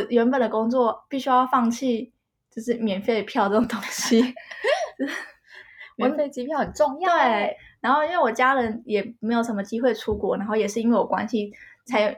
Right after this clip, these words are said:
Speaker 1: 才有办法我带他们这样子出国这样，
Speaker 2: 嗯。
Speaker 1: 所以他们也觉得，为什么我要离职去日本呢？这样。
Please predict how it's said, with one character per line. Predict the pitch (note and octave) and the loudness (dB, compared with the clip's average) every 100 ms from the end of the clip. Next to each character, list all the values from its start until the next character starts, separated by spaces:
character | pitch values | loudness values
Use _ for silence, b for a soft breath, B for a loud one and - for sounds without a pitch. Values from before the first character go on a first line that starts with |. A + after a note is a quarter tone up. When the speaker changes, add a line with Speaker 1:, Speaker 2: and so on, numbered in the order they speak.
| - | -6
Speaker 1:
才 | B3+ | 0
有 | A3 | 0
办 | G#3 A#3 | 2 2
法 | A3+ G3 | 2 -2
我 | F#3 | -2
带 | F#3 G#3+ | -2 -2
他 | A3+ | -2
们 | G3 F#3 | -4 -4
这 | |
样 | G3 G3 | -4 -4
子 | G3+ - | -6 -8
出 | - G3+ | -6 -4
国 | G3 - - | -2 -4 -4
这 | G#2 | -6
样， | A3+ - | -6 -8
Speaker 2:
嗯。 | G#3+ G#3 | -8 -2
Speaker 1:
所 | A#3 | 0
以 | |
他 | A#3+ B3 | 2 2
们 | A3+ G#3 | 2 -2
也 | F#3+ | -4
觉 | F#3+ F#3+ | -6 -6
得， | G3 G3 G3 B3 b b _ - | -4 -6 -8 -12 b b _ -6
为 | D4+ | -2
什 | D4+ | 2
么 | B3 G#3+ | 4 4
我 | G#3 | 4
要 | A#3+ | 2
离 | A#3+ A3 | 2 2
职 | A3 | -2
去 | G#3+ A#3 | 0 0
日 | A#3 A#3 | 2 2
本 | A3+ F#3+ | 0 -2
呢？ | G3 G3 G3 | -2 -4 -4
这 | G3 | -4
样。 | F#3+ F#3 | -4 -6